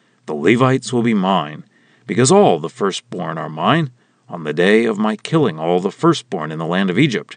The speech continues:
I consecrated for myself all the firstborn in Israel, both humankind and animal.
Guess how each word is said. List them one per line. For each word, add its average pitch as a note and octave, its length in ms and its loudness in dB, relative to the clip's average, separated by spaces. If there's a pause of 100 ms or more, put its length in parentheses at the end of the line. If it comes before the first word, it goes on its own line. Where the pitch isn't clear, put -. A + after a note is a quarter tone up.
(280)
I F#2 100 -4
consecrated E2 880 -6
for - 80 -8
myself F2 500 -2 (120)
all A2+ 320 4
the E2 100 -6
firstborn G2+ 520 -2
in A2 120 2
Israel, F#2+ 420 0 (480)
both D#2+ 220 -4
humankind C#3+ 720 0 (300)
and - 180 -4
animal. D#2+ 460 0